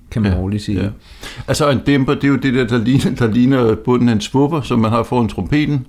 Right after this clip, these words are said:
Speaker 1: Ja, det gør nogle af dem. Det er så wah-wah. Den her, den ligner, jeg ved ikke hvad, den ligner en vandlås nærmest. Et stykke metal
Speaker 2: Ja,
Speaker 1: med en
Speaker 2: yes,
Speaker 1: lille
Speaker 2: ja.
Speaker 1: trakt i sommetider.
Speaker 2: I hvert fald så er der virkelig
Speaker 1: Ja.
Speaker 2: mange forskellige slags dæmpere,
Speaker 1: Ja.
Speaker 2: som har forskellig klang, og det
Speaker 1: Ja.
Speaker 2: væsentlige er ikke først og fremmest, at de dæmper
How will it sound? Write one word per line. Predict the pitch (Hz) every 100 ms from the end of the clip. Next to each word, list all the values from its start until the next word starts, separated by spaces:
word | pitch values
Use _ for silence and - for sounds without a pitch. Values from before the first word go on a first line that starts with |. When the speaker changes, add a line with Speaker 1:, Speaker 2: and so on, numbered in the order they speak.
| 147
Speaker 1:
Ja, | 135
det | 180
gør | 175 160
nogle | 147 190 175
af | 104
dem. | 113
Det | 160
er | 160
så | - 143
wah-wah. | 110 110 135 135 113
Den | 135 135
her, | 151
den | 127 135
ligner, | 117 110 101
jeg | 98
ved | 101 104
ikke | 110
hvad, | 101 98
den | 120
ligner | 120 117 104
en | 95 85 90
vandlås | 82 95 113 - - -
nærmest. | 101 95 104 -
Et | -
stykke | - 113 104
metal | 107 123 110 110
Speaker 2:
Ja, |
Speaker 1:
med | 123 117
en |
Speaker 2:
yes, | 110
Speaker 1:
lille | 113 117 - -
Speaker 2:
ja. | 117
Speaker 1:
trakt | 98 104 - -
i | 101 95
sommetider. | - 104 110 113 101 110 117 - - -
Speaker 2:
I |
hvert | 156 151
fald | 156
så | 127
er | 143
der |
virkelig | 135 139 147
Speaker 1:
Ja. | 123
Speaker 2:
mange | 127
forskellige | 127 120 - 165 151
slags | - 104 -
dæmpere, | 120 101 139 143 98
Speaker 1:
Ja. | 98
Speaker 2:
som | 113 135 110
har | 98 120
forskellig | 113 - 135 123
klang, | - 120 110 -
og | - 120
det | 127
Speaker 1:
Ja. |
Speaker 2:
væsentlige | 113 135 123 139 117 110
er | 113
ikke | 123 123
først | - 127 113
og | 120
fremmest, | - 107 113 -
at | 107 107
de |
dæmper | 95 117 120 113